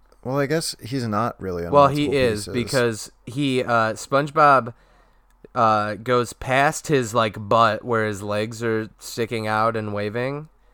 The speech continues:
Speaker 2: Um, so you
Speaker 1: Right.
Speaker 2: think, like, "Oh, he's stuck in the sand." But then it's, like, you know, like, twenty feet in front of him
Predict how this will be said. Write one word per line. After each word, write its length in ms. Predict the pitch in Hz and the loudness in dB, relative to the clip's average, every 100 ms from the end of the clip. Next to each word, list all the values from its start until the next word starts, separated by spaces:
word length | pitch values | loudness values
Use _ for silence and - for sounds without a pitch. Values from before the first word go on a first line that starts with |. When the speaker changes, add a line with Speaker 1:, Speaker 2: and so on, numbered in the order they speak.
| _ _ _ _ | _ _ _ _
Speaker 2:
Um, 300 | 117 110 107 | 2 2 2
so 140 | 107 143 | -2 0
you 120 | 143 | 2
Speaker 1:
Right. 60 | |
Speaker 2:
think, 180 | 160 147 | 4 4
like, 200 | 135 127 - | 2 0 6
"Oh, 220 | 196 160 | 6 6
he's 180 | 127 120 | 0 -2
stuck 280 | 160 147 | 0 2
in 100 | 156 | 0
the 60 | 135 | -4
sand." 500 | - 151 147 104 110 - - _ _ | -2 0 0 -2 -8 -14 -20 _ _
But 140 | 123 113 | -4 2
then 520 | 127 127 120 117 113 _ | 4 4 0 -4 -10 _
it's, 180 | 135 131 | -6 -2
like, 320 | 135 113 107 - | 0 0 0 -6
you 120 | 123 | -6
know, 300 | 110 101 98 - | -6 -6 -10 -14
like, 180 | - 110 | -12 -12
twenty 360 | - 147 147 135 | -6 0 2 0
feet 400 | - 131 123 - | -2 -2 -2 -2
in 140 | 117 | -8
front 240 | 110 127 123 | 0 2 2
of 120 | 104 | 0
him 360 | 107 104 104 | -4 -4 -8